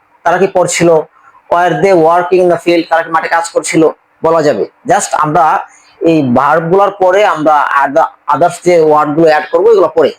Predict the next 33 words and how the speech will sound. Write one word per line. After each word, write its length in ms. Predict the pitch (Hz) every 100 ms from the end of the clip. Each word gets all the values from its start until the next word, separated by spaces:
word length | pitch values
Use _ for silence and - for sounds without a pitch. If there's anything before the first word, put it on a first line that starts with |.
| -
আপাতত 300 | 143 156 -
আমরা 200 | 190 226
এগুলো 220 | 170 165
নিয়ে, 140 | 156 - _ _ _
আহ, 840 | - 117 - _ _ _ _ _ 127
ইয়ে 180 | 139 139
করি, 200 | 110 - _ _ -
প্র্যাকটিস 320 | - 185 160 -
করি। 180 | - - _ _
আমি 120 | 175
যদি 100 | 196
বলি 340 | 196 170 190 190 _ -
was 420 | 160 196 - -
দীপ 240 | 165 202 151
ডান্সিং, 460 | 160 175 - 147 190 _ 156
দীপ 120 | 180 -
কি 240 | 170 160 - -
নাচতেছিল? 480 | 135 170 - 185 180 156 - - _ _ _ _ _ _ _ _ _ _ _ _ _ _ _ _ _
was 320 | 214 - 226 196 170 - _
দীপ 140 | 185 269 - _ _ -
ডান্সিং। 340 | 165 160 - 143
অথবা 300 | 160 190 190
কি 240 | 196 156 - _ -
were 240 | 175 185 185
your 140 | 214
friends, 520 | 202 - 196 196 185 160 - - _
তোমার 220 | 170 170
বন্ধুরা 460 | 156 170 175 175 185
কি 280 | 185 185 170
ইটিং, 280 | 180 175 147
তোমার 200 | 247 -
বন্ধুরা 300 | 165 170 180
কি 260 | 208 143